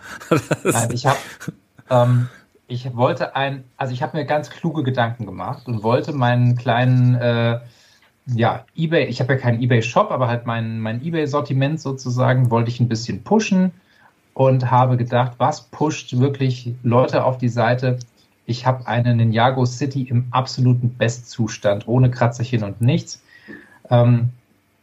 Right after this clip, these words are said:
Speaker 2: wollte ich da verkaufen und habe es als Auktion reingestellt.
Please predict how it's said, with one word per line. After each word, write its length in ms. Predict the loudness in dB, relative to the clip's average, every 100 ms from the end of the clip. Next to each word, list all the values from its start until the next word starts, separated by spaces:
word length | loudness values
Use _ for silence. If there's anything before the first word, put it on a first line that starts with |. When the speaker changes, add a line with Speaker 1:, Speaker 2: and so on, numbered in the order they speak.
| _ _ -20 -20 _ -8
Speaker 2:
wollte 360 | 2 4 4 0
ich 180 | -2
da 160 | -2 -4
verkaufen 960 | -2 -6 -4 -2 0 0 0 0 -2 -6
und 540 | -2 2 4 2 -2 -8
habe 400 | -6 2 4 4
es 240 | -2 -6 -4
als 300 | -4 -4 -2
Auktion 640 | -2 -2 -6 0 2 2
reingestellt. 840 | -2 -4 -8 -12 -8 -10 -10 -16